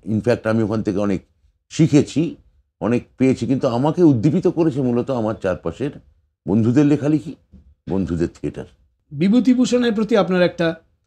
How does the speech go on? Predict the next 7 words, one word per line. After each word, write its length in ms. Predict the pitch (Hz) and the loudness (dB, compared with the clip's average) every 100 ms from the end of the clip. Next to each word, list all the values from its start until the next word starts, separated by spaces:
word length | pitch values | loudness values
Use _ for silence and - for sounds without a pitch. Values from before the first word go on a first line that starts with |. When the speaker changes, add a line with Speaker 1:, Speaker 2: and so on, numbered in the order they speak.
| _ - | _ -6
Speaker 2:
অদ্ভুত 240 | 160 180 170 | -2 0 -2
ভালোবাসা 500 | 117 123 120 - 123 | -2 -4 -6 -10 -10
আছে, 140 | 151 | -8
এটা 100 | 180 | -6
কেন? 240 | 185 135 104 _ _ _ _ _ _ _ - | -4 -6 -6 _ _ _ _ _ _ _ -6
Speaker 1:
বিভূতিভূষণ, 640 | 113 139 160 147 160 139 - - | -2 2 2 2 0 -2 -4 -8
মানে, 360 | 71 82 90 | -10 -8 -8